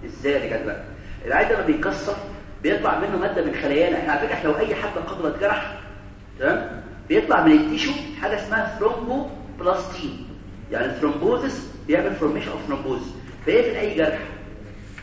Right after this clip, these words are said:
خلاص كده؟ فلو ما يكون في ماسيف تيشو ديستراكشن بيطلع ماسيف ثرومبوبلاستين، ماسيف، ماسيف اماونت اوف ثرومبوبلاستين. بتعمل ايه؟ ثرومبوزس في الهول بادي. العيل ده بيتحلل بيتكسر،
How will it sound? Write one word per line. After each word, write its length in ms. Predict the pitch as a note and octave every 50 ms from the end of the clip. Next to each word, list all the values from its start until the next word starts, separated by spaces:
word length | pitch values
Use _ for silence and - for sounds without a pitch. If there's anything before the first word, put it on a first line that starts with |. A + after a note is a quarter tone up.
| - - - - - -
خلاص 260 | - - E4 - - -
كده؟ 200 | G4+ - - - - - - - - - - - - - - - -
فلو 540 | E3 D3+ - D3+ - - - C#3+ C#3+ C#3+ D3+
ما 100 | D#3 D3+
يكون 200 | C#3+ C3+ C#3 C#3
في 180 | C#3 C3 - -
ماسيف 460 | - - A#3 - - - G3 E3 - - - - - - - - - - - -
تيشو 240 | B2+ - - - -
ديستراكشن 520 | D3 - - E3+ F#3 - - - - - - - -
بيطلع 540 | D3+ E3 - - - D3+ - - - - - D#3
ماسيف 340 | F3+ G#3+ E3+ - - B3+ A#3+ - - - - -
ثرومبوبلاستين، 600 | D#3+ F3 F3 E3 E3+ - - - - - - - - - - - - - - - - - - - - - - - - - - - -
ماسيف، 320 | - - - - - -
ماسيف 460 | C#3+ E3 F3 - G#3 G#3 - - -
اماونت 240 | D#3+ F3 G3 G3+ -
اوف 180 | - - - -
ثرومبوبلاستين. 420 | D#3+ D#3 D3+ - D#3 - - - -
بتعمل 180 | - G3+ G#3 F#3
ايه؟ 200 | F3 F3+ E3+ - - - - - - -
ثرومبوزس 760 | F#3+ F3+ E3 E3+ - C#4 C#4+ C#4+ - - - - - - - - - - -
في 280 | - D3+ - D4 D4 D3
الهول 360 | C#3+ - - G4 A#4+ - - - -
بادي. 140 | - F4+ - - - - - - - - - - - - - - - -
العيل 240 | B2+ D3 D#3+ D#3+ -
ده 180 | E3 - - -
بيتحلل 480 | D3+ - - - F#3+ G3+ G3+ F#3 -
بيتكسر، 480 | - - - - - - - - -